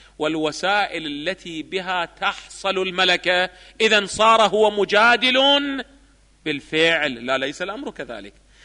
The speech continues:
لكي يكون مجادلا بالفعل لابد أن يحصل هذه المعلومات ثم يمارس هذه العملية، عند ذلك يكون مجادلا بالفعل. هذا من قبيل علم الأخلاق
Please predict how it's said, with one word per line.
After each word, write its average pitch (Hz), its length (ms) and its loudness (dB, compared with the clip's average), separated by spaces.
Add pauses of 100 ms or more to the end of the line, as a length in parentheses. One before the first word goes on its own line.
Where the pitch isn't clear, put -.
(140)
لكي 147 360 -8
يكون 143 400 -8
مجادلا 139 680 -4
بالفعل 220 600 -2 (240)
لابد 135 300 -10
أن 135 80 -14
يحصل 160 380 -12
هذه 170 220 -4
المعلومات 175 600 -6 (340)
ثم 156 280 -8
يمارس 143 540 -2
هذه 180 280 0
العملية، 226 680 2 (240)
عند 131 160 -8
ذلك 120 400 -8
يكون 117 420 -14
مجادلا 190 680 -4 (240)
بالفعل. 123 640 -10 (240)
هذا 220 140 0
من 185 140 -6
قبيل 180 360 -2
علم 165 320 0
الأخلاق 170 840 2